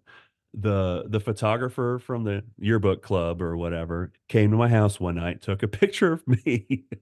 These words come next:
<laughs> playing guitar in my bedroom, and I had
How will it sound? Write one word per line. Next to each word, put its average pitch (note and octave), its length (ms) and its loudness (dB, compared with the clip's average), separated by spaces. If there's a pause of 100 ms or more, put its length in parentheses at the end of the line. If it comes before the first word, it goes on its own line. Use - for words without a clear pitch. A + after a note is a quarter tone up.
(400)
<laughs> - 680 -20
playing D#3 640 2 (500)
guitar B2+ 760 0 (400)
in A2+ 140 -6
my A#2 160 0
bedroom, G2 760 -2 (580)
and G#2 180 0
I A#2 120 2
had G2 400 2